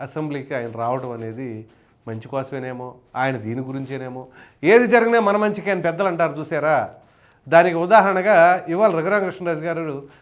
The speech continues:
భావించి ఉండ ఉండవచ్చు. ఇంతకీ ఏంటి ఆసక్తికరమైన పరిణామం అంటే, అసెంబ్లీలో ఎవరు ఊహించలా జగన్మోహన్ రెడ్డి గారిని రఘురామకృష్ణరాజు గారు పలకరిస్తారని చెప్పేసి. రాగానే షేక్ హ్యాండ్ ఇవ్వటం, బాగున్నారని పలకరియటం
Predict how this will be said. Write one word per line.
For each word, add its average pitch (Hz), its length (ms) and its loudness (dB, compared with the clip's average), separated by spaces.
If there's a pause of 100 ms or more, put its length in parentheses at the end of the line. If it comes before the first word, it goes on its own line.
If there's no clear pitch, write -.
(100)
భావించి 180 380 4
ఉండ 156 200 0
ఉండవచ్చు. 113 520 -6 (100)
ఇంతకీ 185 220 -6
ఏంటి 175 320 -2
ఆసక్తికరమైన 143 640 -4
పరిణామం 127 460 -8
అంటే, 110 400 -10 (960)
అసెంబ్లీలో 180 600 2
ఎవరు 180 300 4
ఊహించలా 208 500 0 (1200)
జగన్మోహన్ 208 500 2
రెడ్డి 196 180 -4
గారిని 185 560 0
రఘురామకృష్ణరాజు 160 720 -4
గారు 143 120 -8
పలకరిస్తారని 135 640 -8
చెప్పేసి. - 380 -20 (100)
రాగానే 208 400 2
షేక్ 165 200 -6
హ్యాండ్ 175 180 -2
ఇవ్వటం, 127 260 -6 (1200)
బాగున్నారని 175 460 2
పలకరియటం 127 540 -6